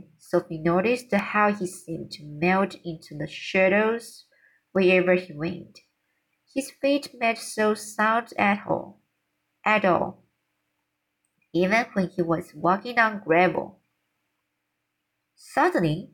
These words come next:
they were right up close against the back wall of the great palace. The B F G's head was level with the upper windows,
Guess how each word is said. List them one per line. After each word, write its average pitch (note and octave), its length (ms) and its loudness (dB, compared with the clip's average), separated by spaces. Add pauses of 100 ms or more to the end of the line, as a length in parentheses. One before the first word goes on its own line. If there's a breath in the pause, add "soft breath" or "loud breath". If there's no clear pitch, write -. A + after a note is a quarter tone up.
(500)
they C4+ 160 6
were C4+ 320 4
right G#3+ 380 4
up G3 260 4
close F#3+ 380 0
against F3+ 460 0
the F3+ 80 0
back F3 340 2
wall - 540 -4
of F#3+ 260 2
the F3+ 140 4
great F3+ 400 2
palace. - 800 -2 (400 soft breath)
The G#3+ 60 -14
B A3 200 0
F A3 220 2
G's G3+ 300 -2
head E3+ 340 -4 (160)
was F#3 420 0
level F#3+ 560 2
with F3 280 0
the E3+ 120 2 (300)
upper B3 680 2
windows, G3+ 640 0